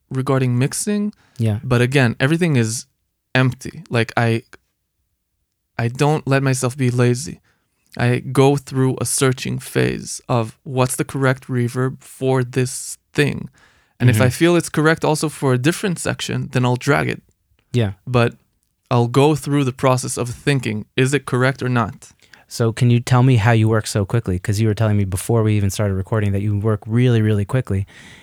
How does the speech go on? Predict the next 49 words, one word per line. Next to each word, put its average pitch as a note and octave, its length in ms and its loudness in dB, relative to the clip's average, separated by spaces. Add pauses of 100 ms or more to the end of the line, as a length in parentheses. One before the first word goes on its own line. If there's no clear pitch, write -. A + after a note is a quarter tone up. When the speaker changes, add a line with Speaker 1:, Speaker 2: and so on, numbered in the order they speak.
(120)
Speaker 2:
And G2+ 380 0
from G#2+ 180 0
what A#2 140 4
I've A2+ 200 2
gathered, G#2+ 520 2
templates A#2+ 380 0
are G#2 100 2
the G2+ 80 2
way G#2 160 2
to G2+ 120 -6
work G2+ 180 -2
quickly. G2 500 -4 (180)
And G#2 80 0
you're G#2 60 2
saying A2+ 180 0
you A2 60 2
don't A2+ 160 2
really A2+ 300 4
use A2+ 480 4
templates G#2 420 -2
in G2 60 0
the G2 80 0
traditional G#2 400 -2
sense. G2+ 340 -2 (260)
So - 240 -2
what A#2+ 300 2
is G#2+ 300 0
your G2+ 300 2
workaround? G2+ 560 -2 (200)
How G#2+ 100 -2
do G#2 80 0
you G#2 40 -2
get A2 120 -2
it A2 80 -4
going G#2+ 200 0
fast? - 440 -6 (800)
Speaker 1:
Um, A#2+ 580 2 (180)
I A#2 140 -2
think D3+ 360 -2
I've C3 180 0
invested C3 440 0
a C3 60 2
lot B2 240 2
of C3 140 -2
time B2 360 0 (120)
in A#2 200 -2
developing B2 480 -2
my A2+ 140 -2
taste. - 600 -4